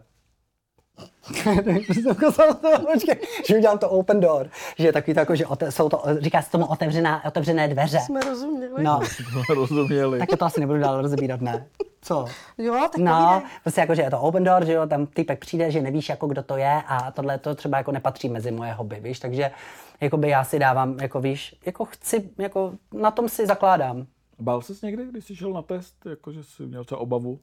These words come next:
Speaker 1: Jednou jsem se tak strašně bál, že jsem se, že se pověsím. Ale to bylo, víš co, já se, já se chráním. Já mám jakoby ten, eh, tu ochranu a tak dále, ale nikdy jako ta ochrana přece jako samozřejmě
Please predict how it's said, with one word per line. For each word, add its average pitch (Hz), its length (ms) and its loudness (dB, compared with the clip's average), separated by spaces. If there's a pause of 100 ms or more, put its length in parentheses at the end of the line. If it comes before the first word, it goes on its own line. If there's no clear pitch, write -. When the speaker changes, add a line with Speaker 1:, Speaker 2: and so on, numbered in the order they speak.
(140)
Speaker 1:
Jednou 156 340 -2
jsem 156 140 2
se 170 120 0
tak 196 180 0
strašně 185 460 0
bál, 160 260 4
že 175 60 0
jsem 156 300 0
se, 156 100 0
že 165 120 0
se 165 120 -2
pověsím. 160 480 0 (360)
Ale 185 200 4
to 190 100 0
bylo, 185 200 4
víš 196 140 -4
co, - 60 -2
já 175 160 -2
se, 185 160 -4
já 185 160 0
se 190 140 -6
chráním. 180 460 2
Já 139 100 0
mám 156 180 2
jakoby 180 240 -2
ten, 196 200 2
eh, 165 160 0
tu 165 100 -6
ochranu 190 380 0
a 170 60 2
tak 160 100 0
dále, 165 200 4
ale 170 180 2
nikdy 170 280 0
jako 180 240 -2
ta 175 100 -2
ochrana 170 360 -2
přece 170 320 -2
jako 160 200 0
samozřejmě 165 460 2